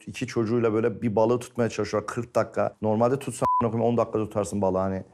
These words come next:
izlerken. Dolayısıyla, e, avantajlı geldi. Fevrit çok iyi film bu arada. Enfes. Hatta dizisi de yapılır.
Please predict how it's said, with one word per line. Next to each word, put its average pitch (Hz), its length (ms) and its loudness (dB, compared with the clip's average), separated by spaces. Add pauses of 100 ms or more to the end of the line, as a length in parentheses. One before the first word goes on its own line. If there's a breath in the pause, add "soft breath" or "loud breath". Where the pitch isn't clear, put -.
izlerken. 104 540 0
Dolayısıyla, 143 680 0
e, 98 140 2
avantajlı 120 460 2
geldi. 123 200 2
Fevrit 123 320 0
çok 110 200 -4
iyi 98 60 2
film - 220 -8
bu 50 120 -2
arada. 50 240 -4
Enfes. 98 520 -4
Hatta 107 340 2
dizisi 110 280 -4
de 127 40 4
yapılır. 107 440 0